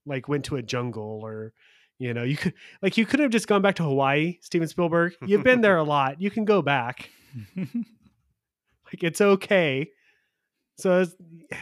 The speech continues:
Speaker 1: yeah, it, it's just excessive, and it doesn't, it's not used right in this movie. And, like, yeah, you can always say the time period, but again, two thousand eight's not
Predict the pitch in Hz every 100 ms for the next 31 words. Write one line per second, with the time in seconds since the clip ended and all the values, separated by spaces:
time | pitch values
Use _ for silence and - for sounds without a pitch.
0 | - 190 180 175 160 160 170 165 _ _
1 | _ _ - - _ - - 196 - -
2 | 147 - 147 139 151 143 131 151 139 131
3 | 139 135 147 135 _ _ _ - 139 -
4 | 160 151 156 123 123 120 123 117 110 110
5 | - 113 107 107 107 113 _ _ _ _
6 | _ 139 143 139 147 143 139 139 135 127
7 | 139 135 139 131 - 131 131 120 120 131
8 | 123 120 123 117 117 117 117 _ _ _
9 | _ _ 123 120 131 131 131 123 113 120
10 | _ _ _ _ _ - - 165 151 147
11 | 139 131 127 - 131 123 123